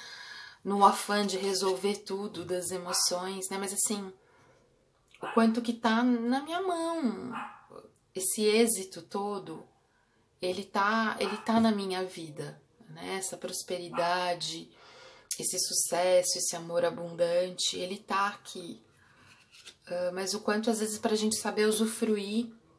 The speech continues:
dessas situações boas e, e positivas na nossa vida, o quanto que eu tenho que ter equilíbrio, né? E a temperança tem saído aí nas leituras, né? Então,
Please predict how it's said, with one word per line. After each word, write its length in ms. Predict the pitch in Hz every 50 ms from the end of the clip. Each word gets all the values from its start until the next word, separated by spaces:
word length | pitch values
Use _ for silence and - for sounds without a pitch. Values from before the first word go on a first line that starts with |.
| _ _ _ - - - - - _ _ _ _ - - - -
dessas 300 | 175 175 175 - - -
situações 440 | - - 175 175 - 190 190 185 185
boas 480 | 175 185 190 196 208 214 214 208 - - -
e, 360 | 180 170 175 175 - - 190
e 20 | -
positivas 800 | - 190 190 185 - - - - - 185 202 208 202 202 185 175
na 120 | 175 170
nossa 340 | 170 175 170 165 - - 165
vida, 520 | 165 170 175 196 220 214 214 185 175 - - - - - - - - - - - - - -
o 80 | - -
quanto 320 | - 202 196 196 - -
que 100 | - 220
eu 60 | 208
tenho 260 | - - 202 202 196
que 120 | 190 - 214
ter 340 | - - - 190 196 196 202
equilíbrio, 760 | - - - 214 214 208 202 196 185 180 185 180 180 - - _ _ _ _ _ _ - _ _ _ _ _ _ _ _ _ _ _ _ _ _
né? 420 | 170 165 170 175 185 190 196 196
E 120 | 185 185 190
a 60 | 190
temperança 520 | - 202 190 - 196 196 202 196 - 208
tem 200 | 190 - 208 214
saído 420 | 214 - 214 190 180 185 185 170 180
aí 100 | 175 170
nas 180 | 170 170 170
leituras, 760 | 170 170 170 - - - 185 175 190 226 247 240 220 220 - -
né? 240 | 185 185 196 202 208
Então, 420 | 202 196 - - 190 185 190 196